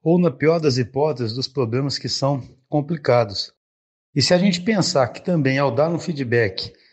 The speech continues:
a gente só sabe uma parte da história, porque a gente, obviamente, não sabe tudo que tá acontecendo do outro lado,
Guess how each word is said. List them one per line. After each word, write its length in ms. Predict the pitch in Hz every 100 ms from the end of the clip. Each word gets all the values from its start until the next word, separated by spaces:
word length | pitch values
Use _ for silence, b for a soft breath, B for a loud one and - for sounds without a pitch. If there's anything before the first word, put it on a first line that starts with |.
| b -
a 100 | 107
gente 220 | 143 143
só 120 | 143
sabe 380 | - 160 147 143
uma 300 | 180 180 95
parte 380 | 156 160 - 143
da 120 | 120
história, 680 | 107 - - 147 151 107 98 b b b b
porque 240 | - 113 131
a 80 | 107
gente, 280 | 127 123
obviamente, 800 | 139 127 113 113 131 117 - 101 90 _ _ _
não 180 | - 135
sabe 320 | - 135 127
tudo 140 | 135 120
que 100 | 131
tá 120 | 131
acontecendo 600 | 123 127 110 104 - 127
do 100 | 117
outro 240 | 139 135
lado, 380 | 107 139 143 98